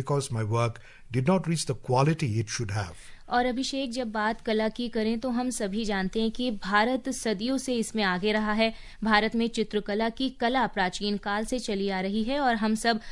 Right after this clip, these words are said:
Speaker 2: अजंता और एलोरा की गुफाओं में, के माध्यम से ये सब देख भी चुके हैं।
Speaker 1: Yes, absolutely, and I'm sure listeners must have heard about Raja Ravi Verma. Raja Ravi Verma of Kerala was perhaps the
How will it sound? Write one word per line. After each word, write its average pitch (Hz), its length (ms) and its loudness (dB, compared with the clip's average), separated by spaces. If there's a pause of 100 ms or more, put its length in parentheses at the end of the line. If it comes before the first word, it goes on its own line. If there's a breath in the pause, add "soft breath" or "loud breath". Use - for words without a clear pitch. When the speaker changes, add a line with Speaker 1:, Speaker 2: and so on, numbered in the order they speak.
Speaker 2:
अजंता 220 400 2
और 233 100 4
एलोरा 208 340 2
की 262 160 -2
गुफाओं 202 460 0
में, 240 440 2 (220)
के 240 120 6
माध्यम 214 320 2
से 240 120 -2
ये 247 140 -4
सब 233 200 -4
देख 185 280 -2
भी 240 100 -4
चुके 175 300 -6
हैं। 170 160 -4 (300 loud breath)
Speaker 1:
Yes, 143 180 4
absolutely, 202 560 2
and 175 80 4
I'm 156 220 2
sure 165 220 2
listeners 135 520 0 (320 loud breath)
must 143 260 2
have 120 160 2
heard 143 360 2
about 120 420 2 (260 loud breath)
Raja 120 520 4
Ravi 127 240 4
Verma. 110 340 0 (500 loud breath)
Raja 147 300 6
Ravi 156 220 4
Verma 160 320 2
of - 100 -6
Kerala 135 420 0
was 127 140 -2
perhaps 123 400 -2
the 110 80 -2